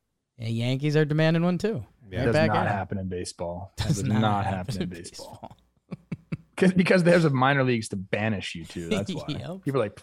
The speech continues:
Speaker 3: "Please, I'll do anything."
Speaker 1: <laughs> Keep me up here.
Speaker 3: Yep. Br-, Brew Crew needed this, um, 'cause, you know, Cardinals are coming. Cardinals are a very complete roster.
Speaker 1: Ooh.
Speaker 3: Brewers do not feel that way right now.
Speaker 2: What the
Speaker 3: I,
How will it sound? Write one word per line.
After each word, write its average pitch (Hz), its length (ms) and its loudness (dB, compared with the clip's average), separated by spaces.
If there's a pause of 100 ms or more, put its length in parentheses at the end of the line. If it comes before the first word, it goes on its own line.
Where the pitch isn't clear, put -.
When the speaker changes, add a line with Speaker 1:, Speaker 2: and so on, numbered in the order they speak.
Speaker 3:
"Please, 123 300 0
I'll 139 100 0
do 131 140 -2
anything." 110 420 -4 (640)
Speaker 1:
<laughs> 175 100 -6 (800)
Keep 175 200 -4
me 151 160 -2
up 151 200 -4
here. 135 180 -6
Speaker 3:
Yep. 180 260 2 (440)
Br-, 156 220 2
Brew 185 180 8
Crew 190 240 6
needed 175 260 4
this, 170 480 0
um, 117 680 -8 (640)
'cause, 117 280 2
you 175 60 2
know, 104 120 0
Cardinals 104 420 0
are 92 60 -10
coming. 151 380 2
Cardinals 107 360 2
are 98 100 0
a 92 40 -4
very 95 220 -4
complete 131 300 -10
roster. 135 560 0
Speaker 1:
Ooh. 120 40 0
Speaker 3:
Brewers 113 420 0
do 104 120 -4
not 101 340 0
feel 135 380 0
that 156 200 2
way 156 180 2
right 143 240 0
now. 139 440 0
Speaker 2:
What 127 100 -4
the 160 40 -6 (120)
Speaker 3:
I, 131 100 0